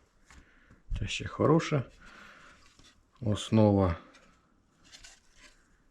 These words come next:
також нормальна. Зараз ось повитягуємо плоскогубцями оці скоби. В принципі, в принципі, що у нас тут по цьому?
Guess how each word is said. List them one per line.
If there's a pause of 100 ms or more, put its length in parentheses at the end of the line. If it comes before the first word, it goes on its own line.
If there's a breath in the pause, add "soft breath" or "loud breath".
(1160)
також
нормальна.
Зараз
ось
повитягуємо
плоскогубцями (760 loud breath)
оці
скоби. (840 soft breath)
В
принципі, (1000 loud breath)
в
принципі,
що
у
нас
тут
по
цьому?